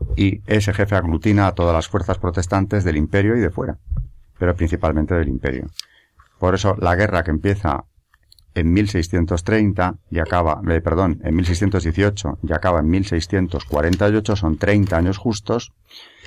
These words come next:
se, se caracteriza o la dividimos en cuatro periodos, que se llaman según el nombre del jefe protestante.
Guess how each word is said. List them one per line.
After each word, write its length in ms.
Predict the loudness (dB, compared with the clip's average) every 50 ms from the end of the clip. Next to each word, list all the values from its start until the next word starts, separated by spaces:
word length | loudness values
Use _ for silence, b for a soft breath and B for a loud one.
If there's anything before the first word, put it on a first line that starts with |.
| B B B B _
se, 540 | -8 -2 0 2 4 4 4 2 2 0 -2 -6
se 240 | -6 -4 -2 -2 0
caracteriza 640 | 0 0 0 0 0 0 0 0 2 2 2 2
o 80 | 2 4
la 100 | 2 2
dividimos 420 | 2 2 2 2 2 2 2 2
en 100 | 2 2
cuatro 260 | 2 0 0 0 -2
periodos, 500 | -2 0 0 2 2 2 0 -2 -6 -8 B B B B B B B B B B B B _ -4
que 100 | -2 -2
se 140 | 0 2 2
llaman 420 | 2 4 4 4 4 2 0 -2 -4
según 400 | -6 -2 0 0 2 4 4 4
el 160 | 4 4 4
nombre 340 | 4 4 4 4 4 2 2
del 160 | 2 2 0
jefe 240 | 0 0 0 0 0
protestante. 640 | -2 -2 -4 -4 -4 -6 -6 -6 -6 -6 -6 -8 -12